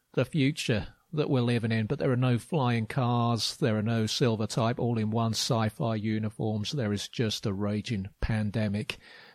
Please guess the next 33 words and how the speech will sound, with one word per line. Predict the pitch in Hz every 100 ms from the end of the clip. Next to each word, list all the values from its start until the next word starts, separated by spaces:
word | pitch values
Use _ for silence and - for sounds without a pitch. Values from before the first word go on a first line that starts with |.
| -
out | 147 143
there, | 135 127 127
and | 156
a | 151
poor | 170 180
take-up | 160 180 175 170 175
of | 175 143
masks | 165 175 156 113 - - -
in | 139 123
London. | 139 139 127 92
I | 131 123
was | 104
out | 123 123 120
this | 107 -
morning, | 127 120 113 107 _ _ _ _ -
and | 117 110 107 110
nine | 123 120 107
months | 107 107 -
on, | 110 104 104
it | 131 -
just | 127 -
doesn't | 127 113 107
feel | - 127 107
like | 104 107
the | -
penny | - 127 110 98 92 -
is | 110 -
dropping | - 117 - 113 98 - -
for | - - 113 101
a | 104
lot | 107 - - - - _ -
of | 113 -
people. | - 139 131 131 110